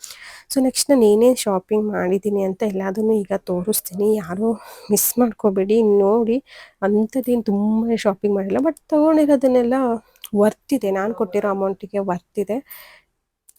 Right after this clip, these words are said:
And ನನಗೆ ರಿಕ್ವೈರ್ ಇದ್ದಿದ್ದನ್ನೇ ತಗೊಂಡಿರೋದು. So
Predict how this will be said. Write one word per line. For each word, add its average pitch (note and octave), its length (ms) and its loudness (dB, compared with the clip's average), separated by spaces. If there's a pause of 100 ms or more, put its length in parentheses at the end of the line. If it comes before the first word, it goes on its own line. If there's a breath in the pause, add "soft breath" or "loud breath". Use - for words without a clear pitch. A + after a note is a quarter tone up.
(120)
And A3+ 140 2
ನನಗೆ G3+ 540 0
ರಿಕ್ವೈರ್ A#3 580 -2
ಇದ್ದಿದ್ದನ್ನೇ G#3+ 540 0
ತಗೊಂಡಿರೋದು. G3 840 0 (1160 loud breath)
So C#4+ 80 -2